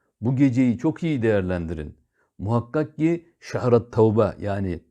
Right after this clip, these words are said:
inne şehret tevbe diyor, kad istehelle. Muhakkak ki Recep'in hilali göründü. Recep ayı, mukaddes, mübarek, tevbe ayı Recep girdi.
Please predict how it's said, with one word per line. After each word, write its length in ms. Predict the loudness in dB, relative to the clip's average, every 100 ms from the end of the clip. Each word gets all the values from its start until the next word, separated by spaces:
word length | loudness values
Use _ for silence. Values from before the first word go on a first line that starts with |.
| _ _ _ _ _
inne 260 | -4 -2 -2
şehret 460 | -2 0 0 -2
tevbe 380 | -2 0 0 -4
diyor, 300 | -4 -4 -6 -12 _ _ _
kad 140 | -6 -4
istehelle. 680 | -4 -4 -6 -4 -6 -10 -12 _ _ _ _ _ _ _ _
Muhakkak 600 | -4 -2 -2 -2 -4 -2
ki 300 | 0 0 -2
Recep'in 520 | -2 0 2 2 2 -2
hilali 500 | -2 0 2 0 0
göründü. 540 | -2 -4 -6 -10 -14 _ _ _ _ -14
Recep 500 | -4 0 2 2 2
ayı, 280 | 0 -2 -6
mukaddes, 640 | -10 -6 -4 0 0 0
mübarek, 800 | -4 -4 -2 0 0 -2 -8 _
tevbe 340 | -6 -2 0 0
ayı 500 | 0 0 2 0 -2 _ _ 0
Recep 560 | 2 4 2 2 -8
girdi. 580 | -4 -2 -2 -4 -8 -12